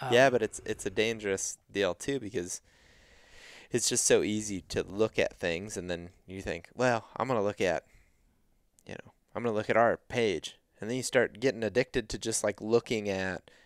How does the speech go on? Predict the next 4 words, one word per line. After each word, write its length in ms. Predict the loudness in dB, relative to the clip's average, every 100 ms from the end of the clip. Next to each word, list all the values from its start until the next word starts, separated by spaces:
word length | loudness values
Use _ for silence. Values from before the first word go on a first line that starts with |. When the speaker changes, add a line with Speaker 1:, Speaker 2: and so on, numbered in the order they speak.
| _ -14
Speaker 1:
even 200 | -8 -4
analytics 800 | -2 -2 2 2 2 0 -2 0
or 340 | 2 2 0 -6 _ _ _ -20
like, 200 | -20 -20